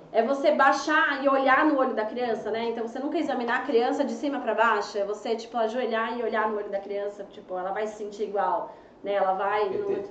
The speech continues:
Speaker 2: te-, teoricamente, assim, a maioria das vezes que, que a criança, né, que alguém vai no médico, né? Lógico, tem a, a, as visitas de, de rotina, né? Mas normalmente você vai no médico quando você tá ruim. Então, é,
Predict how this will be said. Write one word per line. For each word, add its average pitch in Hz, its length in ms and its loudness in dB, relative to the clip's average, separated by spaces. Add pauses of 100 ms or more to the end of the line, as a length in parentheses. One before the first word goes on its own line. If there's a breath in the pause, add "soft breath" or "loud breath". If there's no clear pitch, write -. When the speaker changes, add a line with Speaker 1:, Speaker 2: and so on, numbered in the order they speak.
(140)
Speaker 2:
te-, 123 260 -4
teoricamente, 123 1040 0
assim, 139 300 0
a 123 140 0
maioria 147 580 6
das 131 300 4
vezes 127 480 -2
que, 113 280 -16
que 120 80 -4
a 110 60 0
criança, 120 480 -4
né, 113 140 0
que 113 60 -2
alguém 113 200 -2
vai - 260 0
no 151 80 -4
médico, 156 480 0
né? - 160 -4
Lógico, 139 300 4
tem 117 140 -4
a, 117 80 2
a, 107 360 -2
as 104 140 -6
visitas 113 460 -8
de, 113 180 -12
de 110 120 -14
rotina, 123 580 -8 (360)
né? 98 200 -6 (360)
Mas 98 300 -4
normalmente 117 580 0
você 147 100 -2
vai 143 140 0
no 143 120 0
médico 139 280 -2
quando 196 80 -4
você 196 180 -4
tá 185 140 -4
ruim. 131 260 -6
Então, 156 540 -4 (100)
é, 123 400 0